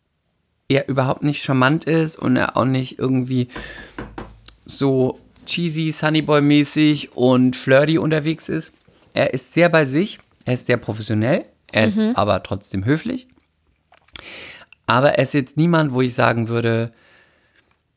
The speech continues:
Speaker 1: „Mensch, das ist aber der <laughs> sympathischste Mensch, den ich je gesehen habe.“ Aber er ist
Speaker 2: Ah.
Speaker 1: nicht unsympathisch, das muss ich dazu sagen. Er ist nicht
Speaker 2: Mhm.
Speaker 1: unsympathisch.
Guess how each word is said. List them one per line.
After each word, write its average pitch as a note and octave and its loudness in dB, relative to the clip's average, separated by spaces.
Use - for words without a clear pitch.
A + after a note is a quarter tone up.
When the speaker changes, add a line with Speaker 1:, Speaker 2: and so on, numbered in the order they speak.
Speaker 1:
„Mensch, G#2 -2
das G#2 -8
ist A2 -6
aber G#2+ -4
der G#2 -4
<laughs> C#3+ 0
sympathischste D3+ -2
Mensch, B2 0
den B2 -2
ich A2+ -6
je A#2+ -4
gesehen A2 -4
habe.“ E3+ -4
Aber C#3+ 4
er D#3+ 2
ist F#3+ -6
Speaker 2:
Ah. - -6
Speaker 1:
nicht A3 -8
unsympathisch, G#2+ 0
das A#2 -2
muss C3+ -2
ich C3 -6
dazu - -2
sagen. F#2+ 0
Er - 4
ist A3+ 4
nicht - 4
Speaker 2:
Mhm. A3 -2
Speaker 1:
unsympathisch. G2 0